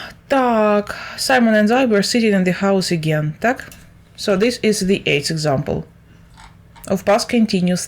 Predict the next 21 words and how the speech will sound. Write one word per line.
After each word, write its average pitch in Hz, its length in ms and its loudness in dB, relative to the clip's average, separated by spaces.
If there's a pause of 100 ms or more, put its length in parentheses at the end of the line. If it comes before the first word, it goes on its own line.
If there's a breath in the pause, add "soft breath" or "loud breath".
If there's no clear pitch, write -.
tense 175 220 2 (120)
in 180 60 2 (120)
our 208 160 4
previous 190 680 0 (580 loud breath)
story, 160 480 -2
yeah? 226 140 2 (760)
Okay, 339 200 0 (100)
well 196 120 2
done. 202 260 2 (440 loud breath)
So - 140 0 (180)
write 302 180 2
the 262 180 2
I 233 160 2
N 208 100 6
G 220 180 4
form 208 420 2 (140)
of 170 140 -2
these 185 440 0 (140)
verbs. 160 560 -2 (320 loud breath)
Напишіть, 226 580 0 (240)
е, 196 40 0